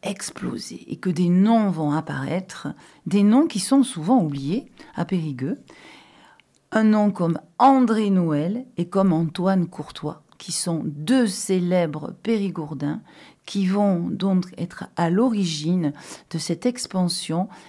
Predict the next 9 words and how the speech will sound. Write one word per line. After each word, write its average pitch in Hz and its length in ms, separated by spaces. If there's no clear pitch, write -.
et 170 140
de 160 200
cette, 170 500
ce - 220
rayonnement 190 720
des 180 140
pâtés 156 400
à 190 140
l'étranger, 156 720